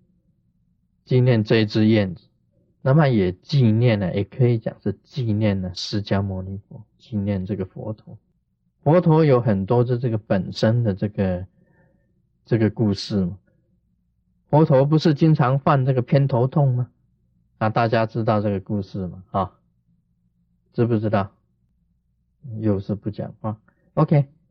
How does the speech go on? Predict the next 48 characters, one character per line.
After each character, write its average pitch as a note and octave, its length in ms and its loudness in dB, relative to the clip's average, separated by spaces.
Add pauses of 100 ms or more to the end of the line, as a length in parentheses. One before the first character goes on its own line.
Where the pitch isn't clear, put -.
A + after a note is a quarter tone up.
(380)
我 A2+ 120 0
稍 D#3+ 180 2
微 D#3 140 6
简 G2+ 240 0
单 B2 180 0
跟 B2+ 160 0
大 A#2+ 160 -2
家 A#2 200 -2
讲 G2 340 -6
一 - 20 -8
下 G2 240 -2
了。 F#2 100 -10 (460)
这 F#3+ 140 4
佛 E3+ 260 2
陀 E3 180 4
以 C3 200 4
前 A#2 260 2
呢， B2 160 4
曾 A#2+ 560 2
经 F3 300 4
在 E3 160 4
海 F2+ 320 -4
边， C3 360 2 (760)
他 - 180 2
生 D3 360 4
长 F#2 280 -2
为， G#2+ 180 2 (380)
在 A#2 340 2
这 B2 140 0
个 A#2+ 80 4
渔 A2+ 260 0
村 B2+ 360 2
里 - 100 -8 (100)
面。 G#2+ 160 -8 (1120)
那 F#3 80 4
么 G#3 100 6
渔 F3+ 220 6
村 G#3 240 6
的 F#3 100 6
人 B2+ 240 4
抓 F3 240 4
掉 F3 220 6
一 E3+ 80 6
条 D3 260 2
很 C3 280 0
大 D#3+ 240 2
的 A#2+ 120 2
鱼， F#2 140 -4